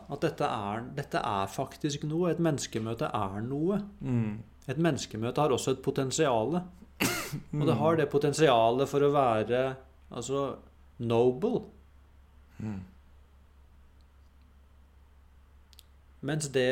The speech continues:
Speaker 1: å egentlig bare gå sånn og, ja, insistere på å være fire-fem år gammel, sant, og syns, så blir det jo litt som å pisse på en mulighet. Det gjør faktisk det. Så det er et alvor, det er, da blir det et alvor i det.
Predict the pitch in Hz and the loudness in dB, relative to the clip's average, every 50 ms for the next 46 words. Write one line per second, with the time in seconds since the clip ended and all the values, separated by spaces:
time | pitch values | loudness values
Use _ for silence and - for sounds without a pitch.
0 | 139 - 156 156 156 156 156 151 151 147 147 147 147 147 147 147 143 143 135 - | 0 0 0 0 0 0 0 0 0 0 0 0 0 0 0 0 0 0 -2 -4
1 | 127 127 127 - 156 156 143 147 139 120 113 110 131 131 127 120 123 131 123 - | -4 -6 -6 -4 -4 -2 0 2 2 2 2 0 -2 -2 -2 -2 -2 -2 -2 -2
2 | 131 123 123 127 127 - 139 131 131 131 131 131 123 - - - - _ - - | -4 -4 -6 -6 -8 -8 -6 -6 -6 -6 -8 -10 -12 -14 -20 -20 -20 _ -20 -20
3 | - - - - - - - - - - - - - - - - - - - - | -20 -20 -20 -20 -20 -20 -20 -20 -20 -20 -20 -20 -20 -20 -20 -20 -20 -20 -20 -20
4 | - - - 123 139 156 151 - - - - - - 147 123 - 156 151 - - | -20 -16 -12 -12 -10 -10 -12 -14 -20 -20 -20 -14 -12 -10 -8 -6 -6 -6 -2 0
5 | 123 113 110 117 113 113 151 127 127 143 131 - 143 131 117 123 117 - 123 117 | 0 0 2 0 0 0 0 0 0 0 0 0 2 2 2 0 0 -2 -2 -2
6 | 117 117 117 120 123 117 113 120 135 156 165 160 - - - - - - - - | -2 -2 -2 0 0 0 -2 -2 -2 -4 -4 -6 -8 -14 -20 -20 -20 -20 -20 -20
7 | - - - - - - - - - 135 135 - - 127 127 - - 139 160 196 | -20 -20 -20 -20 -20 -20 -20 -16 -14 -14 -14 -10 -6 -6 -4 -2 -2 0 0 -2
8 | 185 - - - - - - - - _ _ - - - - - - - - - | -2 -4 -6 -10 -12 -16 -20 -20 -20 _ _ -20 -20 -20 -20 -20 -20 -20 -20 -20
9 | - - - - - - - - - - - 147 143 131 123 120 147 226 285 262 | -20 -20 -20 -20 -20 -20 -20 -20 -20 -14 -10 -4 -2 0 0 2 0 0 0 -2
10 | 165 139 - 156 156 - - 165 156 - - - - - 127 131 135 135 135 127 | -2 -2 -2 -4 -6 -4 -2 -2 -2 0 -2 -4 -4 -4 -4 -4 -4 -4 -4 -4
11 | 107 101 107 107 104 - - - - - 131 123 131 175 233 - - 160 - - | -6 -6 -6 -8 -10 -12 -16 -18 -12 -10 -8 -6 -6 -6 -6 -4 -4 -6 -4 -6
12 | 143 139 - - 139 - - - - _ - - _ _ - - - - _ - | -8 -10 -10 -14 -16 -16 -20 -20 -20 _ -20 -20 _ _ -20 -20 -20 -20 _ -20
13 | - _ _ - - - _ - - - _ - - - 139 147 147 - 185 170 | -20 _ _ -20 -20 -20 _ -20 -20 -20 _ -14 -8 -2 0 2 2 4 4 6
14 | 147 127 107 101 107 120 131 143 147 147 147 143 143 151 143 143 139 143 151 - | 6 4 4 2 0 -2 0 -2 0 0 0 0 -2 -2 2 2 4 2 2 2
15 | - 170 151 123 107 101 104 107 107 120 131 160 196 | 0 0 0 0 0 0 0 0 0 0 -2 -2 -2